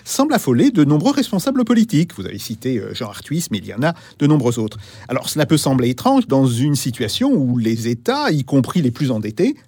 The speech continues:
peuvent s'endetter à des taux négatifs. Mais on peut craindre aussi que ces taux ne remontent.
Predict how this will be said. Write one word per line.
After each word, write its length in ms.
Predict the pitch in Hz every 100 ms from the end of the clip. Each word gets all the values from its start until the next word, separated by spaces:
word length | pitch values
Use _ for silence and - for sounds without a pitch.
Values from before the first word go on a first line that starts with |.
| _ _
peuvent 180 | - 170
s'endetter 500 | - 110 - - 262 -
à 100 | 127
des 140 | 110
taux 220 | - 220 - _ _ _
négatifs. 640 | - 127 - - - - - - - - - _ -
Mais 180 | 254 - _ _ _ _ -
on 80 | 202
peut 140 | 202
craindre 300 | 180 302 294
aussi 260 | 139 - 320
que 120 | -
ces 180 | 147 -
taux 300 | - 269 262
ne 100 | 156
remontent. 460 | 165 139 107 -